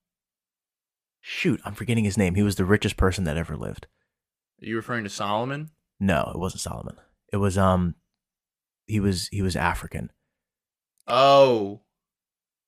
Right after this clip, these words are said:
Speaker 1: And he was, what was the country that he
Speaker 2: I know who you're referring
Speaker 1: You know who I'm
Speaker 2: to.
Speaker 1: talking about? All right, now I'm just gonna Google it now.
Speaker 2: Let's make it happen.
Speaker 1: What was his name? We, I,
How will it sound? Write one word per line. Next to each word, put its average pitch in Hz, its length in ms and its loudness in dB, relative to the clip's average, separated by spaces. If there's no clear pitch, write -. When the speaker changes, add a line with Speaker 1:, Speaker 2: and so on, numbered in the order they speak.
Speaker 1:
And 92 300 -4
he - 160 -12
was, - 200 -10
what 113 140 0
was 113 140 -2
the - 100 -6
country 95 360 -8
that 80 160 -8
he 85 280 -10
Speaker 2:
I 107 140 -8
know 123 180 -2
who 139 80 0
you're 123 240 0
referring 110 360 -6
Speaker 1:
You 107 40 4
know 110 140 8
who 117 80 8
I'm 117 100 10
Speaker 2:
to. - 40 -6
Speaker 1:
talking 113 340 4
about? 117 280 2
All 90 80 -2
right, 85 180 0
now 92 260 -2
I'm 92 140 -4
just 85 140 -6
gonna 87 140 -4
Google 82 340 -6
it - 100 -10
now. 64 240 -10
Speaker 2:
Let's - 140 -20
make 107 180 -12
it 110 80 -10
happen. 107 340 -12
Speaker 1:
What 147 60 -8
was 151 120 -6
his 123 200 -8
name? 113 320 0
We, 107 180 2
I, 107 200 2